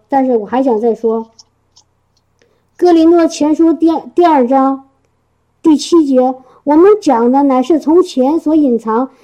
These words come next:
神奥秘的智慧，就是神在万事以前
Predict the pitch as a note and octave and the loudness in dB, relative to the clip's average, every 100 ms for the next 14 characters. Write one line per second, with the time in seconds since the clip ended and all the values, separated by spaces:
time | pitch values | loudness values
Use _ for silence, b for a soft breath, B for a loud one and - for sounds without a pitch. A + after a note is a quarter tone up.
0 | b - B3 C#4 G#4+ F4 D4+ C4+ A#3+ A#3 | b -6 -2 -2 0 0 2 2 0 -2
1 | D#4 C4 C4 A#3 b b b G4 E4+ D#4+ | -2 -2 -2 -4 b b b 0 2 0
2 | C#4 C#4 D4+ D#4+ E4 D4 E4 G4+ F4 C4 | -2 -2 0 0 0 0 2 2 2 -2
3 | - F4+ D4+ A#3+ G#3 - A3+ A#3+ | -2 -2 -2 -4 -6 -4 -2 -2